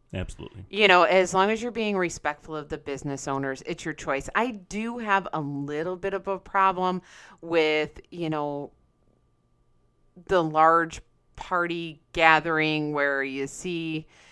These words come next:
Speaker 2: you know, four or five hundred people gathering in the streets and nobody's wearing a mask and they're all standing right on top of each other.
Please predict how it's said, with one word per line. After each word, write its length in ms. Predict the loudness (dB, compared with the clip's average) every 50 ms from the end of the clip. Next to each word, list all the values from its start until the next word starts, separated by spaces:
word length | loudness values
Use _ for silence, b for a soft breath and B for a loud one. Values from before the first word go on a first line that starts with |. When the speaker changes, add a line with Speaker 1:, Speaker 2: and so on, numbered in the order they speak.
| b b b b b
Speaker 2:
you 180 | -4 0 2 2
know, 320 | 4 4 2 0 -2 -6 _
four 240 | _ 0 4 4 4
or 40 |
five 280 | 6 8 8 8 8 6
hundred 400 | 0 -2 -2 0 0 -2 -2 -4
people 480 | -8 -8 -8 -8 -4 0 0 0 0 0
gathering 640 | -2 0 2 6 6 6 6 4 0 0 0 0
in 140 | 0 0 0
the 100 | -2 -2
streets 680 | -4 -8 -12 -6 -2 0 0 0 -2 -4 _ -14 -6 -6
and 140 | -4 -2 0
nobody's 560 | 0 0 0 0 -4 -6 -4 -6 -6 -8 -4
wearing 400 | 0 2 4 6 6 4 4 2
a 60 | 0
mask 680 | 2 4 6 8 8 10 8 8 6 4 0 -2 0
and 140 | 2 2 4
they're 180 | 4 4 4 4
all 260 | 4 4 4 4 4 2
standing 460 | -2 -4 -4 -2 -2 -2 -2 -2 -4
right 200 | -4 -4 -4 -4
on 160 | -4 -4 -4
top 380 | -6 0 4 6 6 6 4 0
of 100 | -6 -6
each 240 | -6 -6 -2 2
other. 300 | 2 4 4 6 4 2